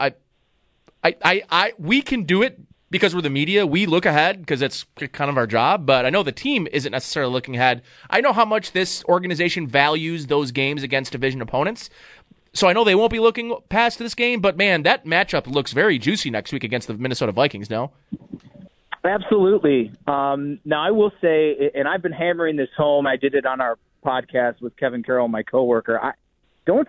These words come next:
Speaker 2: sleep on the, on the Jets' defense. Offensively,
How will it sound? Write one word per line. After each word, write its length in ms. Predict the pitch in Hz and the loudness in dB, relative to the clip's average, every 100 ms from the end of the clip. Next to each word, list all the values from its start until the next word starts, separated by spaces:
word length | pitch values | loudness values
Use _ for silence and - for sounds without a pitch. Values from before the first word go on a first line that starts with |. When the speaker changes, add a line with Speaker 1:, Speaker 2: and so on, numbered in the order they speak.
| - | 0
Speaker 2:
sleep 240 | 240 262 | 0 2
on 140 | 185 160 | 0 2
the, 160 | 143 - | 0 0
on 100 | 143 | 0
the 80 | 127 | 2
Jets' 240 | 151 131 - | 0 -2 -2
defense. 480 | 165 190 139 107 - _ _ | 0 2 0 -2 -6 _ _
Offensively, 800 | - 156 208 240 233 226 226 220 | -4 -2 -2 0 0 2 2 2